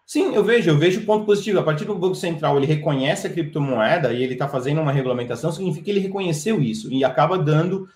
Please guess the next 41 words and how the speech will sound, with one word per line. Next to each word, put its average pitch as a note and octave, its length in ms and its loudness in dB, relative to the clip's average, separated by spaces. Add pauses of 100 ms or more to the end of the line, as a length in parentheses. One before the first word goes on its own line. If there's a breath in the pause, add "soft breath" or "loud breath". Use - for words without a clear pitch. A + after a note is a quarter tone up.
(180 loud breath)
ah, C#3+ 320 4
mais D3+ 460 4
credibilidade D#3+ 1000 2
ainda C#3+ 220 -2
para F#3 120 -6
as F3+ 40 -6
pessoas E3 460 -2
investirem. F#3 680 -4 (140 soft breath)
Então, A#2+ 140 -2
as B2+ 80 0
pessoas, E3 440 0
ah, C3+ 280 4
para C#3+ 100 0
aquelas D#3 240 0
pessoas C#3+ 420 -2
que C#3+ 140 -2
acham C3 280 2
que C#3 80 -6
precisam C3 220 -4
ter C3+ 160 -2
um B2 240 -4
zero B2 260 2
oitocentos, C3 760 0
que C3+ 100 -6
acham A#2+ 120 -4
que B2 60 -16
precisa B2 180 -16
ter B2 80 -14
um B2 100 -8
regulador, A#2+ 840 2 (260 loud breath)
que C3 160 2
não C3 200 4
confiam, C3+ 600 0
desde B2 220 0
que - 80 -16
não B2+ 140 -2
tenha, B2 300 -4
ah, A#2 340 2
alguma A#2 340 0
coisa A#2 200 -6
assim, F3+ 340 -4